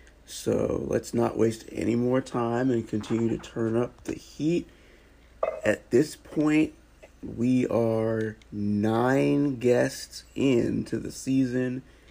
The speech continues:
with eight more to go, including today's guest. Within the last two months, I've received requests from people who either live in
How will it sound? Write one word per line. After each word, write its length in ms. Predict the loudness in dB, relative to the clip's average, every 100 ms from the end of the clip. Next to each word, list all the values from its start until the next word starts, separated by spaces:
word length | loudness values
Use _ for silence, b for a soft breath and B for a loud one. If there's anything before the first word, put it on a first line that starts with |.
| b b b
with 360 | 6 6 6 -4 -20 -4
eight 280 | 2 2 0 -8
more 560 | -4 0 2 2 0 -2 -10 -20
to 120 | -10
go, 460 | -2 2 2 0 -4 b b b b -14
including 840 | -6 -6 -8 -6 2 2 2 -6 -6
today's 720 | -6 -2 2 4 4 2 -4
guest. 560 | -6 -4 -4 -10 -20 -20 -20 b b b b b -20 -20 -20 _ -20 -20 -10
Within 240 | -4 0
the 60 | 2
last 500 | 2 2 0 -10 -14
two 320 | -8 0 2
months, 560 | 4 4 4 0 -8 -12 -2
I've 240 | -2 0
received 500 | -6 -4 0 0 0
requests 600 | -10 -14 0 2 2 -2
from 240 | -6 -4 -4
people 480 | -2 -4 -2 -2 -2
who 360 | 0 0 0 -4 -12 -20 -20 -20 -20 -12
either 480 | 0 4 4 2 -2
live 420 | -2 2 6 6
in 500 | 6 6 6 4 0